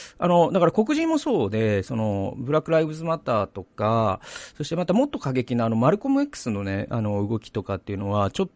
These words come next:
ともう、あれなんですよね。本当に暴力革命を目指すっていう感じになっちゃってて、非、非暴力っていうのを彼らは否定していくんだよね。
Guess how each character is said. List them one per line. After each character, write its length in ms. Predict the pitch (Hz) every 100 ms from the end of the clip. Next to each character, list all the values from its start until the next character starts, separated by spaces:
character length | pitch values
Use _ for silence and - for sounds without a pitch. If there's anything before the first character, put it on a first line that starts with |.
| -
と 220 | 127 107
も 300 | 127 110 -
う、 40 | - - - - -
あ 100 | 131
れ 80 | 160
な 60 |
ん 40 | 104
で 40 |
す 80 | 98
よ 60 | 92
ね。 220 | 92 87 -
本 260 | - 208 208
当 100 | 190
に 60 |
暴 220 | 143 180
力 200 | 202 -
革 320 | - 190 - 127
命 140 | 101
を 80 | 95
目 120 | 104
指 140 | 120 120
す 120 | -
っ 20 |
て 100 | 107
い 20 |
う 20 |
感 220 | - 107 92
じ 80 |
に 60 | 95
な 80 | 95
っ 20 |
ち 80 | -
ゃ 40 |
っ 20 | 87
て 100 | 92
て、 180 | 92
非、 200 | - 147 143
非 160 | - 190
暴 160 | 226 170
力 220 | - 95
っ 40 |
て 140 | - 90
い 20 |
う 40 |
の 60 | 87
を 40 |
彼 160 | 85 104
ら 60 |
は 80 | 90
否 100 | - - -
定 280 | - 110 110
し 300 | - - -
て 80 | 113
い 60 | 101
く 120 | 104
ん 60 |
だ 60 | 82
よ 80 | 85
ね。 160 | 104